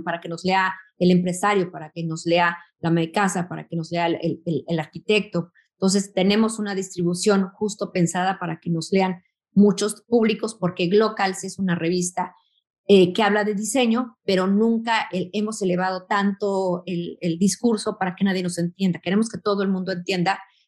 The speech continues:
que el diseño lo necesitamos todo y que el diseño nos crea una, una mejor vida. Eh, por eso bu-, buscamos que todo el mundo entienda y que todo el mundo nos lea para que, pues,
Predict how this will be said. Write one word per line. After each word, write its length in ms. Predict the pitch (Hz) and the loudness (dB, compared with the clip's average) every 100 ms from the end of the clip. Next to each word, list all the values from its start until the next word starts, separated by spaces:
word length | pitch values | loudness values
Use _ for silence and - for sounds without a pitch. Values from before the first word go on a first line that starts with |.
| _ - | _ 4
que 100 | 185 | 6
el 160 | 180 | 6
diseño 400 | 175 175 220 226 | 4 2 2 2
lo 100 | 226 | 2
necesitamos 720 | 180 175 - - 185 190 - | 0 -2 -8 -6 -4 -4 -4
todo 260 | 226 208 175 | 0 2 2
y 60 | |
que 100 | 165 | -2
el 40 | 170 | -6
diseño 320 | 165 185 190 | -4 -2 0
nos 180 | 175 170 | -2 -4
crea 240 | 180 180 | -2 -2
una, 160 | 175 170 | 0 -2
una 420 | 160 151 180 175 | -2 2 2 2
mejor 420 | - - 185 180 | -4 -2 -2 -2
vida. 360 | 202 190 185 - _ _ _ _ _ - | -4 -2 -4 -8 _ _ _ _ _ 2
Eh, 380 | 175 - - _ - 180 | 2 2 -10 _ -10 0
por 160 | 196 220 | 4 4
eso 460 | 220 196 175 - _ | 4 0 -2 -6 _
bu-, 220 | 170 170 175 | -4 -2 0
buscamos 540 | 175 - 190 190 190 | -2 0 0 0 -4
que 120 | 175 | -8
todo 300 | 175 208 190 | -4 0 0
el 80 | 190 | 0
mundo 260 | 180 175 170 | -2 -2 -4
entienda 580 | 165 190 180 180 226 _ _ - | -4 -2 0 0 -4 _ _ -8
y 100 | 175 | -2
que 120 | 190 | 0
todo 160 | 180 180 | 2 0
el 40 | |
mundo 160 | 185 185 | 0 -2
nos 160 | 165 | -4
lea 440 | 170 170 208 - _ _ _ | -4 -2 -2 -4 _ _ _
para 260 | - 165 147 | -2 0 -2
que, 120 | 165 - _ _ - | -6 -20 _ _ -4
pues, 300 | 160 - | -4 -4